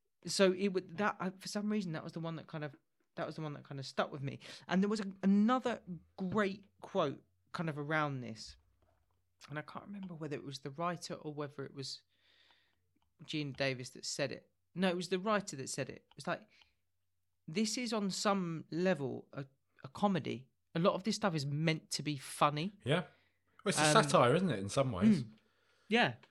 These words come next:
Speaker 1: Yeah. And, and, and I suppose this is a good opportunity to kind of go on to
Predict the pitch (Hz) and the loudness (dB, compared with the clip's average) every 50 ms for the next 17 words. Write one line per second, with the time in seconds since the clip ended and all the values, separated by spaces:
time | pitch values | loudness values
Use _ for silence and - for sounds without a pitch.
0 | _ _ - 185 208 226 196 127 131 160 180 175 - 156 170 - 101 190 190 190 | _ _ -6 0 2 2 2 2 0 0 -2 -2 -4 -6 -6 -4 -2 0 0 0
1 | 185 190 - - - - - - - - _ _ _ _ _ - 180 190 190 196 | 0 -4 -8 -14 -18 -20 -20 -20 -20 -20 _ _ _ _ _ 4 4 6 6 4
2 | 185 - - _ _ - - 175 - - 240 233 226 214 196 - - 165 165 - | 0 -2 -6 _ _ -4 -4 -4 -2 0 0 0 0 0 -4 -4 -2 -2 -2 2
3 | - 175 151 143 - - - 202 202 185 143 113 - - 143 135 127 - - 143 | 2 2 2 2 0 0 2 2 2 2 0 -2 0 0 2 2 2 4 6 6
4 | 139 139 143 139 135 131 - 147 131 123 113 | 6 6 4 0 0 2 4 4 4 4 2